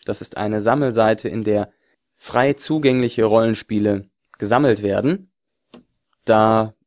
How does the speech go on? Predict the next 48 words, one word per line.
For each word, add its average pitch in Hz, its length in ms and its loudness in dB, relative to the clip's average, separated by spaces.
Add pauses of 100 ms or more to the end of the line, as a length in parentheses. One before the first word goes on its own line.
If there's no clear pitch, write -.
(140)
gibt's - 240 -4
also 101 180 -2
alles 104 280 -4
Mögliche. 160 640 0 (140)
Das 110 160 -4
ist - 260 -10
vielleicht 110 460 -4
nicht 110 160 -10
ganz 127 240 -2
so 123 120 -4
gut 127 340 -4
nach 107 220 -6
Kategorien 117 540 -4
aufgeteilt, 123 600 -4
aber 110 180 2
auch 104 100 -2
da 110 200 0
kann 113 180 -4
man 110 260 0 (260)
schnell 123 420 2
einmal 110 260 0
durchstöbern 120 840 2
und 98 140 -6
sich - 180 -12
angucken, 110 440 -6
was 104 160 -2
es 104 120 -12
so 87 100 -4
alles 101 240 -8
gibt. - 280 0 (600)
Und 123 340 -2
es - 80 -14
hat 120 100 2
natürlich 107 240 -6
den 104 140 -6
Vorteil, 117 320 -2
diese 110 180 -4
Rollenspiele 104 500 -4
sind 104 240 -6
eben 107 320 -6 (200)
gratis. 110 420 -2
Das - 180 -4
heißt, 101 280 -2
man 101 140 -8
muss 101 180 -8
da - 100 -8
auch - 140 -10
nicht - 280 -10